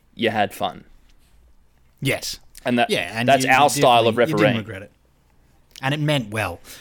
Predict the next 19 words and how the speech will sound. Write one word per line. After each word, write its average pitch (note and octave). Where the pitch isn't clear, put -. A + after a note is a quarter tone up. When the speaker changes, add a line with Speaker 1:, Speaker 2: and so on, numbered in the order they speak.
Speaker 2:
And A2+
it A2+
meant A#2
well. F#2+
So, G2
yeah, B2+
hopefully E3
we C3+
can C#3
have B2
somewhat B2
better A#2+
of A2+
a A#2
game A#2+
for A#2+
this A#2
third A#2+
decider, A#2+